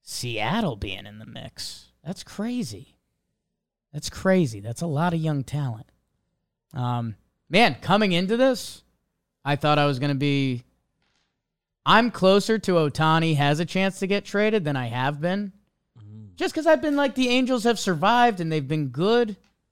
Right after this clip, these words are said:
Speaker 1: To see them five games out of a wild card?
Speaker 2: Teams between.
Speaker 1: That's scary.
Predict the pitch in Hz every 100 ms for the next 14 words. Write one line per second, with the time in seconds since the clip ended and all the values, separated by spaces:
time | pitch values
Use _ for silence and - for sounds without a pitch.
0 | _ _ _ - 175 - 240 330 330 196
1 | - 131 175 180 208 196 165 185 165 131
2 | 117 165 190 226 247 240 - _ _ _
3 | _ _ _ _ _ _ _ _ _ _
4 | _ _ _ _ _ _ - 101 98 -
5 | - - 90 98 104 104 104 98 _ _
6 | _ _ _ _ _ _ _ _ _ _
7 | _ _ - 170 208 - 208 226 135 110